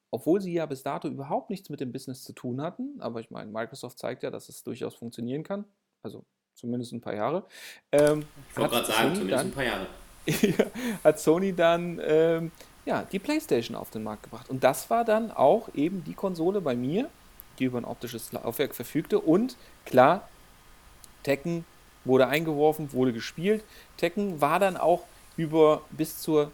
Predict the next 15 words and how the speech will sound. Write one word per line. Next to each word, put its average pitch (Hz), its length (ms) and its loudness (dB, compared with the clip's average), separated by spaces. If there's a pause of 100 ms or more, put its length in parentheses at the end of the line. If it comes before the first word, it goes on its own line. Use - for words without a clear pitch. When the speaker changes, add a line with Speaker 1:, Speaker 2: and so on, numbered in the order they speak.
(120)
Speaker 1:
dritten 143 360 -2
Konsolengeneration 202 1040 -2
auch - 120 -8
die 151 100 -10
Tradition, 147 600 -4
dass 185 200 -6
wir 147 200 0
wirklich, 185 380 -8 (100)
äh, 135 280 0
in 131 140 -6
Kumpels, 196 340 -4
bis 139 160 -8
ich 123 120 -10
weggezogen 190 520 -4
bin, 208 160 -6